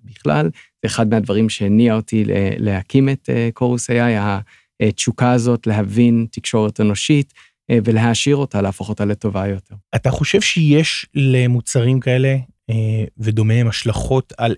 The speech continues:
Speaker 2: איך אנשים לומדים? אתה יודע, כי, כי המערכת הזאת בעצם מסתכלת, היא יכולה להסתכל לא רק על איש מכירות
Speaker 1: Mm.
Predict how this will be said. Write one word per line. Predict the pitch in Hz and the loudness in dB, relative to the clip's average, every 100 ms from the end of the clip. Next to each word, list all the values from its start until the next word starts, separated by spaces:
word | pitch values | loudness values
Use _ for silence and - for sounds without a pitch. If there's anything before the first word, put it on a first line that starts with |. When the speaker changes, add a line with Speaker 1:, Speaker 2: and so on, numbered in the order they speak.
| - | -4
Speaker 2:
איך | 117 - | -4 -2
אנשים | 117 107 - 113 110 107 - _ _ - | -4 -4 -4 -2 -2 -2 -4 _ _ -2
לומדים? | 107 101 92 120 170 185 - _ _ - | 0 0 0 2 2 0 -4 _ _ -2
אתה | 214 | 2
יודע, | 226 127 - | 2 2 -4
כי, | - - | -16 -4
כי | 151 | 0
המערכת | 131 127 160 - | 2 2 0 -2
הזאת | 208 180 | 0 0
בעצם | 147 156 180 | -2 -2 -2
מסתכלת, | 156 - - 147 151 156 - | -2 -4 -4 2 4 2 0
היא | |
יכולה | - 135 | -2 0
להסתכל | 151 - - 156 147 - - | 0 -2 0 2 2 0 -2
לא | 143 | 0
רק | 175 - | 2 2
על | 135 | 0
איש | - 135 | 0 -2
מכירות | - 120 113 | 0 2 2
Speaker 1:
Mm. | 113 | 2